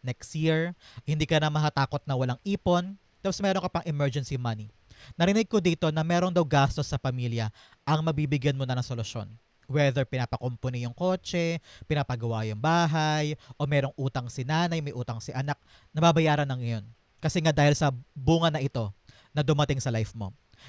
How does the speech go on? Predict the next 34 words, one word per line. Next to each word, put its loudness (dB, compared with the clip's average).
Nakita 2
ko, 4
one 6
wish 0
will 2
come 0
to -2
your 0
reality. 0
Merong 2
family 2
wish -2
na -6
magaganap 0
at -4
sobra-sobrang 0
saya -4
nyo. -18
Napapawi 2
sa -4
lahat 0
ng -4
takot, 0
alinlangan, -2
duda, -4
and -6
everything -2
now -2
is -6
settled. -4
Nakita -2
ko 2
yung 2
biglang 4